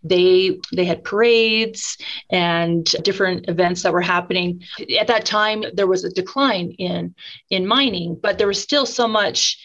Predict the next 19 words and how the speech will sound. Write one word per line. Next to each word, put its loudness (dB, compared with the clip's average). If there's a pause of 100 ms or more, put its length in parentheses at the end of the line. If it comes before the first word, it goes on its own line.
(240)
that 2
Nevada 2
had -2
to -2
offer. 2
And, -4
and 2
there 4
was 4
a 4
lot 4
of 0
commentary 0 (280)
in 0
the 0
papers 2
in -4
California 0
saying, -4